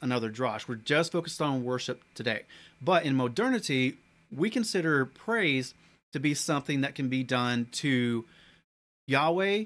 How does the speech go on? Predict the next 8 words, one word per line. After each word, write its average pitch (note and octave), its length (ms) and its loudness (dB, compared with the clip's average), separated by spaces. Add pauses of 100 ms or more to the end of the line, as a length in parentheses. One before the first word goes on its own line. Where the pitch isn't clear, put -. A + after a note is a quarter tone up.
God. D3 420 2 (520)
It A#2+ 80 -8
can C3 100 0
be B2+ 140 2
done C3 380 2
to B2+ 500 0 (160)
other C3 220 2
people. G#3+ 580 0